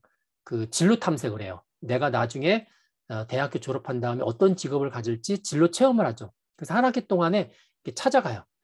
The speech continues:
뭐 바리스타도 찾아가고, 뭐 그 무슨 엔지니어도 찾아가고 막 찾아가는데, 이제 문제는 이 아이들이 그 직업을 가질 때쯤 돼서 사라지는 직업이 상당히 많다는 거예요.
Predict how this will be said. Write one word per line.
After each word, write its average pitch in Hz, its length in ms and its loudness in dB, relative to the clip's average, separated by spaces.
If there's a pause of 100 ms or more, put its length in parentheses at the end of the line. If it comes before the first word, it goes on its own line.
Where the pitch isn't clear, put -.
(240)
뭐 117 320 -8 (260)
바리스타도 143 600 -2
찾아가고, 131 920 0
뭐 123 380 -4 (380)
그 - 140 -20
무슨 - 200 -8
엔지니어도 139 480 0
찾아가고 143 340 -4
막 120 140 -6
찾아가는데, 156 680 -2 (760)
이제 127 60 -6 (100)
문제는 160 520 2
이 143 180 2
아이들이 185 760 4 (140)
그 165 140 -6
직업을 175 420 4
가질 160 280 -8
때쯤 - 300 -4
돼서 131 400 -2 (280)
사라지는 277 480 2
직업이 143 300 -6
상당히 285 360 -2
많다는 135 420 -4
거예요. 107 440 -10